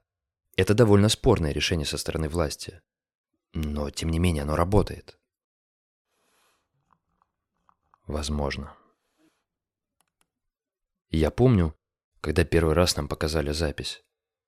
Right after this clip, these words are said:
Было страшно. Видео произвело на меня такое впечатление,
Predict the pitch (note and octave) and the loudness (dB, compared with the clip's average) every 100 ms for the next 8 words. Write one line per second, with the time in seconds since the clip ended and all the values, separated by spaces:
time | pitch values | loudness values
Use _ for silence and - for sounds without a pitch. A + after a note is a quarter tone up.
0 | _ C#2 D#2 D#2 D2+ - E2+ D2+ - - | _ -4 0 0 0 0 0 0 -4 -10
1 | _ _ _ _ _ _ _ _ - F2+ | _ _ _ _ _ _ _ _ -2 2
2 | E2+ E2+ E2+ F#2 F2 E2+ - _ D2 - | 2 2 2 2 2 0 -4 _ -12 -4
3 | D2+ F2+ - F2+ E2 - D#2+ D2 C#2+ C#2 | 0 0 0 -2 -4 -2 -4 -4 -6 -12